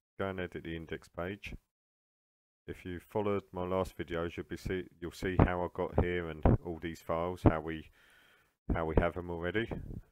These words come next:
So please check the other videos. So if we fire up the page,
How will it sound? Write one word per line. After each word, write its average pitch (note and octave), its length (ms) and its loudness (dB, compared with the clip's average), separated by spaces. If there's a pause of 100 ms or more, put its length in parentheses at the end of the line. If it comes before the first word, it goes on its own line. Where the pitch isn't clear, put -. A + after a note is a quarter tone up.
(220)
So E2+ 260 -6
please G2 320 -6
check - 200 8
the F2 100 -2
other E2 160 -4
videos. F#2+ 500 2 (880)
So E2 200 -8
if - 160 -12
we F2 80 -8
fire G2+ 340 -6
up - 140 -10
the - 60 -16
page, F2 440 -4